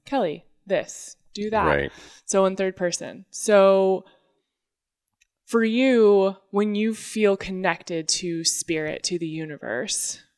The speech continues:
Speaker 1: your own intuition, your higher self, what does that sound like or feel like for you?
Speaker 2: It's, for me, it's a feeling. Like, I really trust my intuition. It's a feeling or a knowing.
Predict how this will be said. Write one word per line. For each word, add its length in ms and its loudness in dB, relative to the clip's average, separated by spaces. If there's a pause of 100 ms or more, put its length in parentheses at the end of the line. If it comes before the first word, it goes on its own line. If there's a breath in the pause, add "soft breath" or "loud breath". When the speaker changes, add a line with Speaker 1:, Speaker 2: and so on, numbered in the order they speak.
(480)
Speaker 1:
your 180 -6 (160)
own 220 0
intuition, 560 -6
your 100 -10
higher 260 -10
self, 420 -6 (440 soft breath)
what 180 4
does 120 4
that 180 0
sound 280 -2
like 220 -6
or 80 -8
feel 320 -4
like 200 -2
for 160 -12
you? 380 -10 (760)
Speaker 2:
It's, 240 -2
for 140 -6
me, 140 2
it's 140 0
a 60 0
feeling. 640 -2 (540 loud breath)
Like, 220 -4
I 40 2
really 640 -2
trust 420 -2
my 160 0
intuition. 640 -2
It's 180 -6
a 60 -4
feeling 540 -2
or 140 0
a 80 -2
knowing. 720 -4